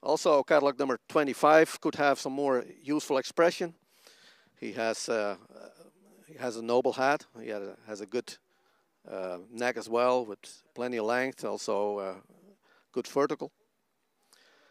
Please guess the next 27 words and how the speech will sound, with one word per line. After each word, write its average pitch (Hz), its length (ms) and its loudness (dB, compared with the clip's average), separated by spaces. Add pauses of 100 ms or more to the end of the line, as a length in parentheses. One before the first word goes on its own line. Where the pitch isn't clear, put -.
(200)
He 143 80 -8
could 196 180 6
be 180 80 8
a 165 60 10
little 135 200 6
stronger 160 500 4
in 117 120 -4
his - 360 -8
top 127 200 2
line. 131 360 0 (260)
His - 180 -12
croup 240 240 2
is, - 300 -2
is 107 260 -16 (100)
at - 80 -16
the 98 120 -10
high, 127 300 0 (200)
a 127 40 -10
little 131 240 -2
at 113 60 -4
the 110 100 -4
high 113 180 0
side, 113 360 0 (720)
and 101 380 -8
he's 104 160 -10
also, 104 600 -2
um, 92 380 -8